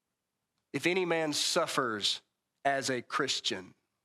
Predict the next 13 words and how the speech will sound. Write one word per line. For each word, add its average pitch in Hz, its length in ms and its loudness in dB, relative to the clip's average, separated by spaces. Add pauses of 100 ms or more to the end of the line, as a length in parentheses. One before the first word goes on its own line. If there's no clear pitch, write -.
(200)
let 131 160 0
him 151 160 -2
not 156 260 0
be 165 140 2
ashamed, 107 560 -2
but 107 120 0
let 135 200 0
him 135 180 -2
glorify 123 560 0
God 101 460 0 (400)
in 113 180 -2
this 104 260 -2
name." 90 360 -4